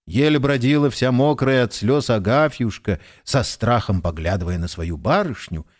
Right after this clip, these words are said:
которая ни слова не сказала, ни слезинки не выронила, будто каменная, села в кабинете и сидела,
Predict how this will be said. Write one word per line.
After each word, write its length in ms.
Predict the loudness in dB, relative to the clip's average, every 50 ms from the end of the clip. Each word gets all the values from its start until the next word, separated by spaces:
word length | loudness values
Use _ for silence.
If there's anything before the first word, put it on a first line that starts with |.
| _ _ _ _
которая 480 | -4 -2 0 2 2 4 4 4 4
ни 120 | 4 4 2
слова 420 | 2 0 0 2 2 4 4 2
не 120 | 2 2 0
сказала, 640 | -2 -4 -6 -8 -4 -4 -2 -2 -2 -4 -6 -10 -18 _ _ _ _ 0
ни 160 | 2 2 4
слезинки 680 | 2 2 2 2 2 2 2 2 2 2 2 2 2
не 140 | 2 2 2
выронила, 460 | 2 4 4 4 4 4 4 2 2
будто 420 | 2 0 0 -2 -2 _ -4 -4 -4
каменная, 1000 | -4 -6 _ 0 2 4 4 4 4 4 4 4 2 2 2 0 -2 -2 -4 -8 -10 -16 _ _
села 500 | -14 -12 -8 -4 -2 0 0 0 0 -2
в 80 | -2 -2
кабинете 640 | -2 -2 0 2 2 2 2 0 -2 -6 -12 -14 -14 _ _
и 140 | -2 -2 0
сидела, 640 | 0 0 0 0 2 2 2 4 4 4 2 0 -2